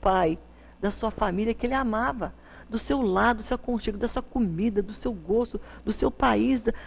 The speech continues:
das pessoas que ele tanto amava. Ele foi jogado, separado. Por culpa de quem? Dos seus irmãos, que tinham raiva dele. José precisou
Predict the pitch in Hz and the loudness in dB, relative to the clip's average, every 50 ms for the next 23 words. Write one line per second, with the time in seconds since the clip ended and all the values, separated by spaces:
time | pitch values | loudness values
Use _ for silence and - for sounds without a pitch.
0 | - - - 262 - - 277 262 - - - 277 294 320 302 - - - 302 277 | -6 0 0 0 2 2 0 -2 -2 -2 0 2 2 2 0 -2 0 0 0 2
1 | 285 285 - - - - - - - - 294 339 392 - - 381 339 294 294 320 | 0 -2 -6 -10 -18 -20 -20 -2 2 4 4 4 4 2 0 2 2 4 4 2
2 | 381 453 440 - - 240 - - - - - - - - - - - - - - | 2 0 -2 -4 -6 -10 -12 -14 -16 -20 -20 -20 -20 -20 -20 -20 -20 -20 -20 -20
3 | - - - - - 247 262 277 - 311 294 269 254 233 226 247 285 320 302 233 | -20 -20 -20 -6 -2 0 0 2 2 2 0 0 0 -2 -2 0 2 2 2 4
4 | 196 240 269 277 285 269 226 233 - - 285 277 - 285 269 247 226 226 233 254 | 6 6 8 8 6 4 2 0 -2 -2 -4 -2 0 2 2 4 4 2 2 2
5 | 262 240 185 175 170 - - - - - - - - - - - - - - 294 | 0 0 -2 -4 -6 -8 -10 -16 -20 -20 -20 -20 -20 -20 -20 -20 -6 0 2 2
6 | 247 - - - - - 320 - - - 311 247 - - - - - - 208 180 | 2 2 -4 -8 0 2 2 2 4 2 -2 -2 -2 -6 -6 -4 -2 0 2 2
7 | 160 143 120 107 - - - - - - - - 160 - - 156 151 151 190 226 | 2 0 -4 -6 -10 -16 -20 -20 -20 -18 -14 -12 -12 -6 -2 -2 -2 0 0 -2
8 | 226 - 208 202 233 262 277 359 254 - - - - - - 170 - - - 180 | -2 -2 -2 -2 0 0 -2 -4 -6 -8 -12 -16 -16 -14 -14 -14 -10 -8 -6 -4
9 | 185 185 180 - - 220 262 311 302 247 196 160 151 - - - - - - - | -4 -4 -4 -4 -2 -2 -2 -2 -2 -4 -6 -8 -8 -10 -12 -12 -12 -16 -20 -20
10 | - - - - - - - - - - - - - - - - - - - - | -20 -20 -20 -20 -20 -20 -20 -20 -20 -20 -20 -20 -20 -20 -20 -20 -20 -20 -20 -20
11 | - - - - - - - - 202 208 175 151 165 208 240 285 302 - - 277 | -20 -20 -20 -20 -20 -14 -6 -2 0 0 0 2 2 4 4 4 4 2 0 0
12 | 277 - - - 220 185 165 160 180 202 226 240 214 180 | -2 -2 -2 -4 -6 -6 -6 -4 -2 0 0 0 0 -2